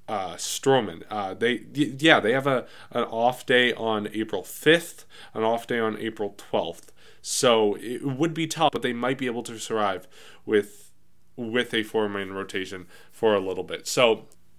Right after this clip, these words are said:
so in the end, uh, to wrap it all up, I think that, um, th-, this isn't that big of a deal. You know, even if Stroman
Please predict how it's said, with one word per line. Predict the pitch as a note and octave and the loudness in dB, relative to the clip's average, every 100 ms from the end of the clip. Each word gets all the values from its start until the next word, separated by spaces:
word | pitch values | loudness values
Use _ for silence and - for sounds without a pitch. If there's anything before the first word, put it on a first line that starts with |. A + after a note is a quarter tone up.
| - | -2
so | - C3+ | 6 6
in | C3 D#3+ D#3+ | 6 2 6
the | D#3 | 6
end, | C3 C#3 C3 | 6 6 4
uh, | B2 A2+ A2 | 6 6 4
to | - | 2
wrap | B2 A#2+ | 4 4
it | A#2+ | 4
all | A#2 | 6
up, | A2+ A2 - - - - | 6 2 -4 -18 -12 2
I | A#2 A#2 A2+ - - - - - - - | 6 6 4 -4 -18 -20 -20 -20 -18 0
think | E3 F3+ - C#3 - | 2 2 -2 -12 -4
that, | C3 B2+ A#2 G#2+ | 4 6 6 2
um, | A#2+ A2+ G#2 F#2+ - - | 2 4 2 -2 -12 -10
th-, | A#2 B2+ A#2 | -4 -2 0
this | B2 B2 | 0 0
isn't | - C3 B2 B2+ | 0 -2 -2 -2
that | A2+ A#2 A#2+ | 2 2 2
big | A#2 | -2
of | A2+ | -2
a | A2+ | -4
deal. | A2+ A2+ A#2 | 2 4 4
You | A2 | 2
know, | G#2+ G#2+ | 2 0
even | G#2 B2 B2+ | -2 -6 -4
if | A#2+ - | -6 -6
Stroman | - B2 A2+ A2 G#2 | -6 0 0 2 -2